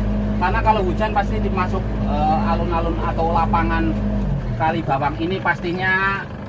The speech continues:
ambles ya, sahabat, tuh. Karena sebagian area sini samping-sampingnya habis diuruk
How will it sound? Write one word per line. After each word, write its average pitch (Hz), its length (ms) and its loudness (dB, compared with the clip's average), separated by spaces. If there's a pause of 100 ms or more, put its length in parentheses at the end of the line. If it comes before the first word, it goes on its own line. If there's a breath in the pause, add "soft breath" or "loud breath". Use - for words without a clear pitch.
(140)
ambles 180 400 -2
ya, 196 80 2
sahabat, 196 320 2
tuh. - 160 -6 (2250)
Karena 180 160 -2
sebagian 151 1040 0
area 165 400 0
sini 185 400 -4
samping-sampingnya 165 720 0
habis 139 320 0
diuruk 139 560 0